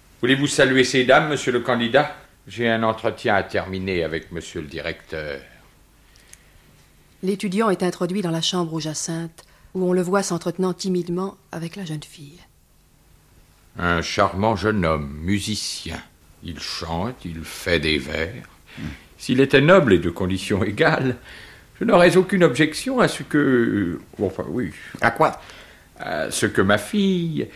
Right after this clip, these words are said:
Speaker 3: Votre fille ? À propos, pourquoi reste-t-elle toujours dans cette chambre-là ?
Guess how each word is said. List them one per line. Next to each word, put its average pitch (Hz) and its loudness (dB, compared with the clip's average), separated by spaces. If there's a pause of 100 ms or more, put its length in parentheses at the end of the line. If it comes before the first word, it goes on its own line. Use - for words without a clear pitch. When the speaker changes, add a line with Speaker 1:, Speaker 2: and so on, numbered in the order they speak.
(100)
Speaker 3:
Votre - 4
fille ? - -4 (1400)
À 113 -4
propos, 95 2 (460)
pourquoi 135 2
reste-t-elle 85 0
toujours 80 0
dans 76 0
cette - -2
chambre-là ? 82 0